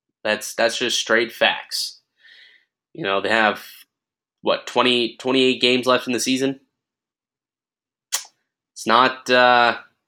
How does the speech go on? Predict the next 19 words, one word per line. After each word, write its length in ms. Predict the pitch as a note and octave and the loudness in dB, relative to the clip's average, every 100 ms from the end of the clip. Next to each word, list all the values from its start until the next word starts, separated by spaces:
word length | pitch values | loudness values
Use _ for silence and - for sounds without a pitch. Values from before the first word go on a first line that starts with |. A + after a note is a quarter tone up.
| _ | _
not 180 | C3 C3+ | 2 6
a 20 | |
lot 140 | C3+ B2 | 6 4
of 60 | |
time. 360 | - B2 G#2 G2+ _ _ _ _ _ A2+ | 2 2 0 -4 _ _ _ _ _ -2
Not 240 | A#2 B2 | 2 4
a 20 | |
lot 160 | A#2+ A#2 | 4 2
of 80 | A2+ | 0
time. 300 | A#2 G2 - - - - - | -4 -4 -8 -20 -20 -20 -2
Luckily, 340 | C#3+ E3+ D#3+ D3 | 0 4 4 4
Buffalo, 480 | D3 C#3+ D3+ C#3+ A2+ | 4 2 2 0 2
or 240 | B2 A#2 | 0 0
Florida 340 | - D3+ C#3 | 0 0 2
lost 280 | B2 B2 - | 4 4 2
last 280 | A#2+ A#2 - | 0 0 -2
night 200 | A2+ G#2+ | -6 -6
to 80 | G2+ | -4
Vegas. 600 | G#2+ A2+ C3+ D3 - | -2 -2 -4 -10 -14